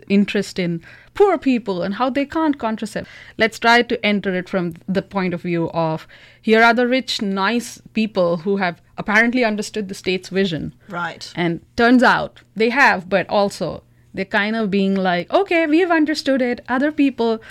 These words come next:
Speaker 1: they, I don't think they, they are good enough. They're not literate enough to understand how contraception works." And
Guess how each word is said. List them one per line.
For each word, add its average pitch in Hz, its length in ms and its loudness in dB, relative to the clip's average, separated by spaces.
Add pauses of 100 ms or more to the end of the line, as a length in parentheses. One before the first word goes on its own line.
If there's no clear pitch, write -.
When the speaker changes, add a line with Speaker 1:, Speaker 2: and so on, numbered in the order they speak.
(340)
Speaker 1:
they, 233 240 4 (200)
I 226 100 0
don't 233 160 -2
think 226 200 0
they, 196 300 2
they 196 200 4
are 196 60 4
good 214 240 2
enough. 202 280 2
They're 202 120 2
not 220 200 0
literate 214 560 0
enough 185 280 2
to - 160 -4
understand 180 640 -2
how 180 240 -8
contraception 170 720 -6
works." - 380 -10
And 175 180 -6